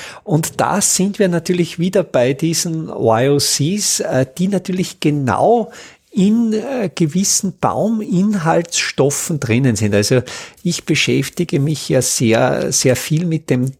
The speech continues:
Themenfeld Baumrinde und mein,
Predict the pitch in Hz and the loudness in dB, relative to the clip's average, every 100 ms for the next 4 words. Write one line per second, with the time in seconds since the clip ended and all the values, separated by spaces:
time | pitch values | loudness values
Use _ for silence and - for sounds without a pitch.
0 | _ - 113 127 127 - 110 - - 85 | _ 0 2 2 2 2 0 -2 -4 -2
1 | 92 139 147 170 185 170 117 117 127 107 | 0 0 2 2 2 2 0 -2 -4 -4
2 | 120 131 | -4 -8